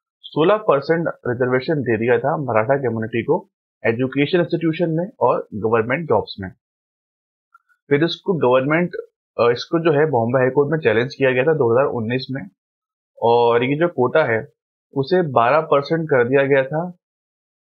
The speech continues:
एजुकेशन इंस्टीट्यूट पे और तेरह परसेंट जॉब्स में कर दिया गया था। इसके बाद एक अपील और फाइल हुई थी सुप्रीम कोर्ट में, जिसमें ये बताया गया था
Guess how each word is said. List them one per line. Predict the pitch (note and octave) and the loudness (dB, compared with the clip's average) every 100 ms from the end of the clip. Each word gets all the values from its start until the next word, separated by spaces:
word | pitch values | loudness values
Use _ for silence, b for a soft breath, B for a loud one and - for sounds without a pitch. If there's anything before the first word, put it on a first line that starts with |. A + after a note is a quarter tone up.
| _ - | _ -8
एजुकेशन | A#2+ B2+ C3 D#3+ C#3 | -2 -2 0 0 0
इंस्टीट्यूट | C#3 C#3 C#3+ C#3+ | 0 -2 0 -2
पे | D#3 F3+ | 0 -2
और | - C3+ | 2 -2
तेरह | C3 B2 C3+ | 2 2 4
परसेंट | B2 B2+ D3+ | 2 0 -2
जॉब्स | C3+ A#2 - B2 | 2 0 0 -8
में | |
कर | A#2 G#2+ | -4 -4
दिया | A2+ G#2+ | -2 -4
गया | G#2+ | -4
था। | G#2 - - _ _ _ _ _ _ _ _ _ _ _ - | -6 -10 -16 _ _ _ _ _ _ _ _ _ _ _ -2
इसके | C#3 C3+ G3+ | -2 2 0
बाद | F#3 F#3+ G3+ | 4 2 2
एक | F3 F3 B2 | 0 0 -2
अपील | B2 E3+ F3 - | 0 0 0 2
और | D#3+ | 2
फाइल | F3 D#3 D3+ | 2 2 2
हुई | C3+ A#2+ | 2 0
थी | B2+ D3 - _ _ _ _ _ _ _ | -4 -10 -12 _ _ _ _ _ _ _
सुप्रीम | C3 B2+ D3 D#3+ | -6 0 0 0
कोर्ट | C#3+ C3+ A2+ | 0 0 0
में, | B2+ D#3 _ _ - | -4 -6 _ _ -6
जिसमें | C3 C3+ E3 | -6 -2 -2
ये | F#3+ | 0
बताया | D3 A#2 A#2+ C#3 | 0 2 2 2
गया | D3+ C3+ | 2 2
था | - D3 | 0 -4